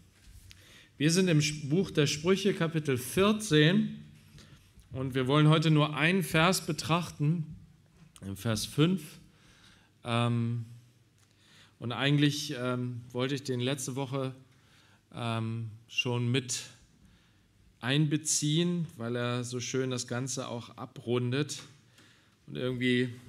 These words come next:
hat es dann nicht gepasst und, äh, war dann auch zu viel. Und jetzt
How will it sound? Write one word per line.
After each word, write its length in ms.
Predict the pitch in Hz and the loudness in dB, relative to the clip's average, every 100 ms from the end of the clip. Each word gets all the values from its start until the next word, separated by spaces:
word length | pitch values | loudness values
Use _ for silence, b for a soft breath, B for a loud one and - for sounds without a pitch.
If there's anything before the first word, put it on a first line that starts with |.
| - | -12
hat 160 | 123 123 | -10 -8
es 140 | 117 | -8
dann 160 | 117 113 | -6 -6
nicht 220 | 117 - | -6 -8
gepasst 540 | 107 - 139 139 - 113 | -10 -6 -4 -2 -4 -6
und, 460 | 107 110 107 - | -6 -6 -8 -10
äh, 80 | - | -8
war 340 | 107 104 104 101 98 _ B B B B B B B _ | -6 -6 -6 -10 -14 _ B B B B B B B _
dann 260 | 110 110 110 - | -12 -10 -10 -12
auch 160 | 107 | -12
zu 140 | - 107 | -10 -10
viel. 480 | - 123 135 135 131 | -10 -6 -4 -2 -4
Und 160 | 104 | -4
jetzt 580 | 107 107 - - - - | -4 -4 -4 -4 -6 -10